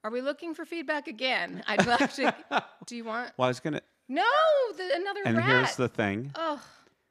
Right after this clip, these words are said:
Speaker 1: that dog.
Speaker 2: Oh my goodness.
Speaker 1: Who shaved this dog? This is
Speaker 2: I
Speaker 1: dog
Speaker 2: th-, I
Speaker 1: abuse.
Speaker 2: think God did.
Speaker 1: No,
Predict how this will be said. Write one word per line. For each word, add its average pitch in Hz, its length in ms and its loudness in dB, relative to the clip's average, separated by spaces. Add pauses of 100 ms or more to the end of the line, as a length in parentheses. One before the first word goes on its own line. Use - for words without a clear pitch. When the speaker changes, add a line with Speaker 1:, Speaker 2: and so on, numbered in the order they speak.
(880)
Speaker 1:
that - 220 -18
dog. - 480 -14 (880)
Speaker 2:
Oh 113 180 -4
my 92 160 -8
goodness. 90 480 -12 (640)
Speaker 1:
Who 370 180 -10
shaved 311 480 -18
this 196 200 -20
dog? 208 140 -20 (680)
This 294 200 -20
is 214 240 -20 (280)
Speaker 2:
I 117 80 -6
Speaker 1:
dog 262 140 -8
Speaker 2:
th-, - 240 -16
I 110 40 0
Speaker 1:
abuse. 113 100 -4
Speaker 2:
think 143 220 -2
God 90 380 -2
did. 82 260 -12 (300)
Speaker 1:
No, 185 320 -16